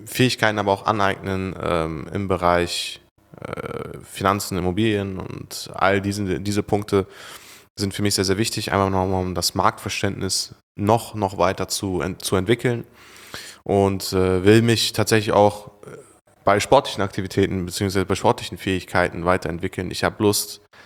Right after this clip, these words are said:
langfristig in irgendeiner Weise den Skill,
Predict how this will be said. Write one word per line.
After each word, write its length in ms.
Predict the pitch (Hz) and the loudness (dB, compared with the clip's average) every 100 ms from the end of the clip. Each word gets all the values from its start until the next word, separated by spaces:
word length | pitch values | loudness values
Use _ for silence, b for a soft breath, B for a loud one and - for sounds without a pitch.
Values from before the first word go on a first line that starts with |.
| b b - | b b -2
langfristig 840 | 95 104 - 101 - 98 - - | -2 -2 -8 -8 -2 -2 -2 -6
in 100 | - | -2
irgendeiner 380 | 113 110 98 87 | 0 4 4 4
Weise 600 | 92 98 87 92 90 90 | 4 4 4 2 2 0
den 300 | 95 92 90 | -2 -2 0
Skill, 640 | 82 - - 120 127 117 | 0 -2 4 6 6 4